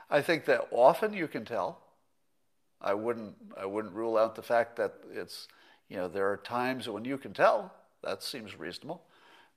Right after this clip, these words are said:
But are you telling me that Russia, Russia or China, you tell me they don't have the ability to hide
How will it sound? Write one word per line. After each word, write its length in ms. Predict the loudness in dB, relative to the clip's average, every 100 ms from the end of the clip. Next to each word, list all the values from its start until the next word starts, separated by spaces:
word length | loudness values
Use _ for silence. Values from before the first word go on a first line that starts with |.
| -12
But 100 | -4
are 60 |
you 100 | -4
telling 340 | 0 2 4 2
me 120 | 0
that 160 | 2 2
Russia, 640 | 6 6 6 4 -2 -2 -6 _ _ _ _ _
Russia 640 | -4 4 4 4 0 -2 -4 -16 _ _ _ _ _ _ _ -4
or 200 | 0 0
China, 420 | 2 2 2 -2 -8
you 140 | -6
tell 180 | -2 -2
me 120 | -2
they 160 | -2 -2
don't 140 | 0
have 160 | 0 0
the 140 | -2
ability 460 | -2 0 0 0 -4
to 120 | -6
hide 540 | -6 2 4 2 -2